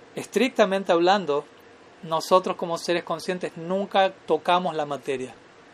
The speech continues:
nunca entramos en contacto con la materia. Ahora usted me puede decir, "No, Maharaj,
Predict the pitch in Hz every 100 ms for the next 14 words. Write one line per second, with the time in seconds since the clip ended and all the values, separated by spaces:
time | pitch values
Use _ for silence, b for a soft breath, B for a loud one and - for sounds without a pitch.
0 | - - 170 196 214 190 - 175 190 185
1 | - 165 160 151 165 156 160 139 135 127
2 | 123 135 127 - - - - - - 170
3 | 165 - 180 165 165 160 160 190 214 160
4 | 175